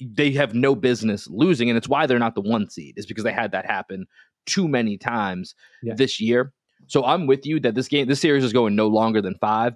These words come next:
Speaker 1: but if it's a gentleman's sweep, like you say, I actually think the game that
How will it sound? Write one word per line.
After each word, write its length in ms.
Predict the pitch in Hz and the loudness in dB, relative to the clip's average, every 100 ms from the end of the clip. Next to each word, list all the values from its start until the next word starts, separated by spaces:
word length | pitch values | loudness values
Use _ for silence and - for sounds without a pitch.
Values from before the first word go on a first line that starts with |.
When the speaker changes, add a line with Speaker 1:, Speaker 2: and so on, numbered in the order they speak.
| _ | _
Speaker 1:
but 300 | 139 117 - _ | -2 -2 -6 _
if 120 | 127 | -6
it's 120 | 139 127 | -6 -6
a 40 | |
gentleman's 460 | 107 156 160 135 - | -4 -2 -2 -4 -4
sweep, 180 | 139 | -4
like 160 | 113 113 | -4 -6
you 100 | 113 | -8
say, 340 | - 98 107 131 _ _ - | -6 -4 -4 -6 _ _ -4
I 100 | 127 | -4
actually 500 | - 120 127 - 120 | 0 -2 -2 -2 -2
think 260 | 110 113 113 | -2 -4 -4
the 100 | - | -6
game 420 | 101 107 107 117 | -8 -4 -2 0
that 100 | 107 | -2